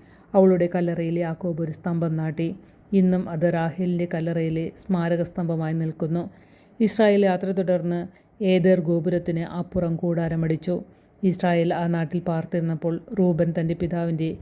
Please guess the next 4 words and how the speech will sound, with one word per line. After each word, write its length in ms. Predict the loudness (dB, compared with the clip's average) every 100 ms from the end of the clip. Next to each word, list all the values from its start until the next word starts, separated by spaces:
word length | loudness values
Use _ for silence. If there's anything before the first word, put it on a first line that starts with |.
| -16 -18 0
ഉപനാരിയായ 840 | 4 6 6 2 2 2 0 -2 -2
ബിൽഹായുമൊത്ത് 800 | -2 -2 -2 -2 -2 -2 -4
ശയിച്ചു. 500 | -4 -2 -2 -2 -4 -6 -8 _ -20 -20 -20 0
ഇസ്രായേൽ 600 | 2 2 2 0 0